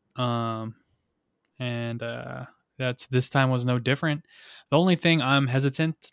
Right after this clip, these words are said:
to get hype is if they haven't shot anything for it yet, is don't count on, like, that title sticking.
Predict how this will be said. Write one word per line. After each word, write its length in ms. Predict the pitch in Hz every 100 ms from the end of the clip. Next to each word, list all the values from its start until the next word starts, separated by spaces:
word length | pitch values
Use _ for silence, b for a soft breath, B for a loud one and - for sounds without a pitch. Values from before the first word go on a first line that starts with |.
| -
to 100 | 127
get 160 | 120
hype 380 | - 131 147 -
is 240 | 151 147
if 260 | 127 120 -
they 100 | 127
haven't 360 | 117 127 131 120
shot 360 | - 127 143
anything 320 | 160 175 175 160
for 220 | 185 190
it 80 | 196
yet, 320 | 208 220 -
is 380 | 127 120 117 117
don't 320 | 113 127 127
count 380 | - 131 131 123
on, 460 | 120 117 117 117 117
like, 220 | 113 -
that 200 | 120 120
title 280 | 131 123 117
sticking. 520 | - 135 131 165